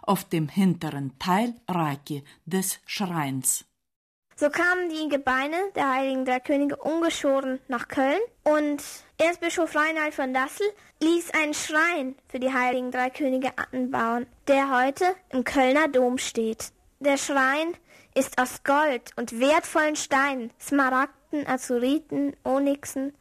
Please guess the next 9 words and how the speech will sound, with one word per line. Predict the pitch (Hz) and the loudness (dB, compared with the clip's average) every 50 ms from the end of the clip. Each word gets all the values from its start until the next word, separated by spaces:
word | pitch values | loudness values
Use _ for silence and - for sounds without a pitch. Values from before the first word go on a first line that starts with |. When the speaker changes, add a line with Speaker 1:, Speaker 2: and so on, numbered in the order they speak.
| _ _ - - - _ _ _ _ _ _ _ _ _ _ _ - | _ _ -20 -20 -20 _ _ _ _ _ _ _ _ _ _ _ 0
Speaker 2:
Diamanten, | 277 269 254 240 247 247 262 269 285 294 294 - 277 277 285 285 _ _ _ _ _ _ _ _ _ _ _ _ - - _ _ _ - | 2 2 2 2 0 0 0 0 0 -4 -6 -6 -4 -4 -6 -6 _ _ _ _ _ _ _ _ _ _ _ _ -20 -20 _ _ _ -2
ja, | - 311 339 359 | 2 2 4 4
und | 370 349 | 2 0
was | - 285 302 302 | 0 -2 0 2
weiß | 302 285 294 - | 2 0 0 0
ich | - 269 277 - | -2 -4 -4 -4
mit | 269 254 254 277 | -4 -4 -4 -2
was | 254 240 247 - - | -2 -2 -2 -4 -6
noch. | 254 247 247 - - - | -6 -6 -6 -6 -8 -12